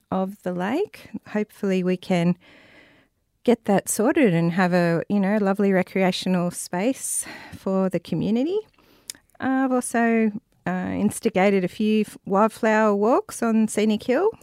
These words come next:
Um, this year we had sixty people participate in the walk, and that was wonderful. Uh, a few school tree day plantings over the years, and this year, or twenty-three, we did a tree planting along Bromley Road, um, for Planet Ark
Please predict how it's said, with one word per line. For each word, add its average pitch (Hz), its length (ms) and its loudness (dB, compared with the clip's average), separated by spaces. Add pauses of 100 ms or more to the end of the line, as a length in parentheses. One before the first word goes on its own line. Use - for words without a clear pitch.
(180)
Um, 196 520 -2
this 226 200 -2
year 226 140 2
we 202 80 4
had 202 180 0
sixty - 360 -4
people 254 400 -2
participate 196 800 -6
in 190 140 -2
the 180 60 -2
walk, 269 380 -2
and 240 100 2
that 226 120 0
was 185 140 -4
wonderful. 269 500 0 (840)
Uh, 285 180 2
a 294 40 2
few 302 260 0
school 285 400 0
tree 269 260 0
day 262 180 2
plantings 254 580 0
over 254 180 2
the 247 100 2
years, 320 400 2
and 220 320 2 (460)
this 240 300 -2
year, 233 240 4
or 190 100 2
twenty-three, 226 720 2
we 240 140 4
did 220 200 2
a 202 160 2
tree 226 260 0
planting 202 480 0
along 190 280 2
Bromley 190 400 0
Road, 254 520 2 (240)
um, 190 580 0
for - 160 -10
Planet 196 340 -2
Ark 196 240 0